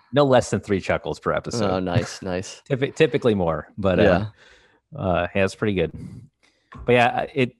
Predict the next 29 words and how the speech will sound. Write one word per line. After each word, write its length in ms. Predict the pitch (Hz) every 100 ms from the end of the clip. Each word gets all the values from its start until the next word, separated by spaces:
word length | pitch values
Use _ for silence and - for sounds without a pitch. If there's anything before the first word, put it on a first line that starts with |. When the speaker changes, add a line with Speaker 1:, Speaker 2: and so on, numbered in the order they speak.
| -
Speaker 1:
and 100 | 110
that's 200 | 127 120
what 80 | 135
I'll 60 | 104
do. 160 | 101
I'll 80 | 87
find 240 | - 120 104
a 40 |
new 140 | 107
show, 480 | 104 120 104 92 87 _ _ _ _ _ _ _ _ _ -
get 160 | 95
caught 240 | - 107 104
up 180 | 101 104
on, 260 | 95 95 -
or 240 | 98 95
finish 360 | - 123 113 101
that, 380 | 107 107 98 92
and 220 | 92 95
then 320 | 104 104 101
when 100 | 95
I'm 140 | 90 87
done 220 | 104 104
with 180 | 95 104
it, 120 | 87
I'm 140 | 87
like, 220 | 85 82 80
"All 160 | 90
right, 200 | 82 80
now 600 | 85 95 98 92 87 85